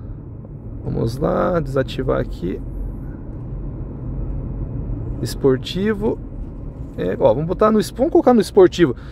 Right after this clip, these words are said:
Ele já até mudou a cor do painel. Quando você coloca o Sport, ele ficou vermelho ali o painel. Mudou a,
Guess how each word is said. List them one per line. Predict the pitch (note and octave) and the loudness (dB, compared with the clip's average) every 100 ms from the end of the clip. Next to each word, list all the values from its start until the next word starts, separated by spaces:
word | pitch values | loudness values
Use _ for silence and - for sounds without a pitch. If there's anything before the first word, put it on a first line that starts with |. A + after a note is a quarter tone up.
| - | -2
Ele | E3 | 2
já | E3+ F#3 | 6 8
até | A#3 | 8
mudou | C4+ A3 B3 | 6 6 6
a | |
cor | - A3+ | 6 6
do | |
painel. | G#3+ A3 D#3+ F#3 - - - - | 6 6 6 6 2 -14 -14 -6
Quando | F3 - | -4 4
você | |
coloca | C#3+ - | 6 6
o | G3+ | 4
Sport, | - F3+ F#3 | 4 6 6
ele | F#3+ F3 | 4 0
ficou | - F3 G3 | -2 2 4
vermelho | F3 G#3+ D#3 D#3+ F#3+ D3+ | 8 8 8 8 8 6
ali | D3 | 2
o | |
painel. | C3 C3 C3+ D3+ C#3 | 2 4 4 2 0
Mudou | C#3+ C#3 B2+ E3 | -6 -6 2 6
a, | C#3+ | 6